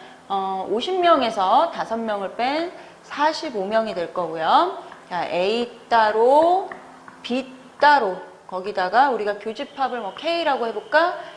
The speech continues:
자, K의 개수 이렇게 빼주면 되겠죠.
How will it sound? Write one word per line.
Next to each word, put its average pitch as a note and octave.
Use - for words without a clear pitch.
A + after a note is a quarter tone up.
자, F3+
K의 C4
개수 D#3+
이렇게 E3
빼주면 C4+
되겠죠. E3